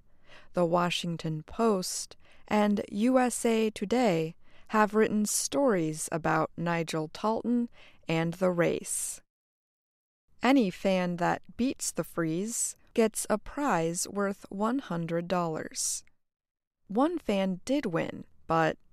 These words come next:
that was because of a mix-up. Talton did not get the signal to start running. There are twenty more Beat the Freeze races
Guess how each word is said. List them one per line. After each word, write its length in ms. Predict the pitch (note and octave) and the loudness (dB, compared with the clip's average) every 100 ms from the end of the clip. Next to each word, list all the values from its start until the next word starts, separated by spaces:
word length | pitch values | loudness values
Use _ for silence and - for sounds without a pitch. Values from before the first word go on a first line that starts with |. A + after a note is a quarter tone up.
| - | -20
that 440 | - A#3+ B3+ G3 - | 0 4 4 2 -2
was 220 | G#3+ G#3+ | -4 -4
because 580 | - A#3 F3+ E3 D#3+ - - | -6 -6 -4 -2 -4 -8 -4
of 100 | G3 | -2
a 100 | G#3+ | 0
mix-up. 720 | G#3+ B3 - - - - - - _ _ _ _ _ - | 0 -2 -6 -4 -4 -6 -20 -20 _ _ _ _ _ -20
Talton 500 | - F3+ E3+ E3+ F3 - | -6 -2 -2 -2 -6 -4
did 160 | G3 | -2
not 320 | G3+ G3+ - - | 2 2 2 -2
get 180 | G3+ - | -4 -4
the 100 | - | -8
signal 600 | - - C#4 G3 F#3+ G3 - - - | -6 -2 0 0 0 -2 -10 -20 -10
to 140 | B3 | -6
start 420 | - - F3 E3 - | -4 -2 0 0 0
running. 540 | F#3 F#3 D#3+ - G3+ _ _ _ _ _ _ _ _ _ _ - | -2 0 -2 -6 -12 _ _ _ _ _ _ _ _ _ _ -2
There 280 | E3+ D#3+ | 2 2
are 180 | - D#3+ | 2 -2
twenty 540 | - - A3 G#3+ F#3 F3+ | -4 -2 -2 0 -2 -2
more 500 | F#3+ A3 G3 F3 - - | 0 2 4 2 -2 -4
Beat 200 | G#3+ - | -4 -2
the 100 | - | -4
Freeze 500 | E3+ - G#3+ G3 F3 - | -4 -4 -4 -4 -6 -4
races 640 | G3+ A#3+ - E3+ E3+ G#3 | 0 0 0 -2 -4 -8